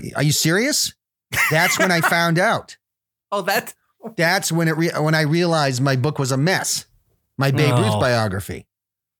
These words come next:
Speaker 2: Man. And so, you know, a, a lot of people, you know, for a, a, a really good, well-researched biography, it takes them,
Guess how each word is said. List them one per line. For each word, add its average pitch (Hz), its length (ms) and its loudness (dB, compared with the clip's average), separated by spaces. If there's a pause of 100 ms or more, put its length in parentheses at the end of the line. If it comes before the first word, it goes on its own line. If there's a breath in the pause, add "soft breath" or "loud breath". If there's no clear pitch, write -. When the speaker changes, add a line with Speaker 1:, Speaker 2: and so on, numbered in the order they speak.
(600)
Speaker 2:
Man. 117 420 -4 (680 loud breath)
And 208 80 0
so, 233 240 0
you 208 160 0
know, 180 100 2
a, 175 220 0
a - 20 2
lot 214 160 2
of 233 80 -4
people, 165 340 -2
you 156 100 0
know, 151 80 0
for 151 180 -2
a, 135 320 0
a, 135 300 -2
a - 20 0
really 139 260 0
good, 127 420 -2
well-researched 127 680 -2
biography, 123 480 0
it 107 120 -4
takes 131 320 -2
them, 117 320 0